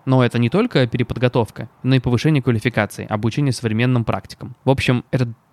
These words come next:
очень важная штука для города, в котором почти все технари в каком-то там энном поколении. Четвёртый этаж отдан под резидентов, а с пятого есть доступ на крышу. Там пока ничего нет.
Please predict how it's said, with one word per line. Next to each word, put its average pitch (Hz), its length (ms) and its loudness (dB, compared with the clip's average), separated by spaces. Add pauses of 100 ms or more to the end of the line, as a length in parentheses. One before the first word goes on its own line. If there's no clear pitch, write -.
очень 135 260 2
важная 113 300 2
штука 120 560 -2
для 113 200 2
города, 123 340 4
в - 60 -16
котором 113 320 0
почти - 360 -2
все - 240 -4
технари 110 440 -2 (140)
в 101 260 -2
каком-то 117 300 -2
там 101 180 -2
энном 113 320 2
поколении. 107 640 -4
Четвёртый 139 480 2
этаж 110 300 0
отдан 113 340 2
под 101 160 -4
резидентов, 101 640 -2 (280)
а 104 180 0
с - 100 -8
пятого 143 260 2
есть 113 220 2
доступ 120 320 -2
на 107 80 0
крышу. 104 400 -8 (160)
Там 117 240 2
пока 104 220 0
ничего 98 280 -6
нет. 87 220 -18